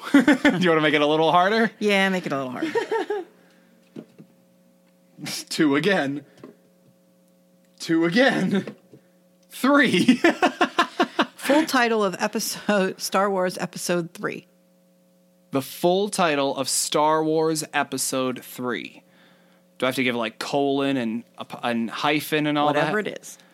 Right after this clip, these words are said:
Speaker 1: Well, that do-, that doesn't answer my
Speaker 2: No,
Speaker 1: question.
Speaker 2: just do it.
Speaker 1: Star Wars Episode Three, Revenge of the Sith.
Speaker 2: I thought that was two.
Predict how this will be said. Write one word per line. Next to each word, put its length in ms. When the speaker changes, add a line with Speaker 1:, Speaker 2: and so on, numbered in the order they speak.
Speaker 1:
Well, 180
that 160
do-, 120
that 220
doesn't 280
answer 300
my 240
Speaker 2:
No, 80
Speaker 1:
question. 360
Speaker 2:
just 160
do 200
it. 200
Speaker 1:
Star 520
Wars 560
Episode 840
Three, 960
Revenge 680
of 300
the 140
Sith. 280
Speaker 2:
I 40
thought 160
that 100
was 160
two. 200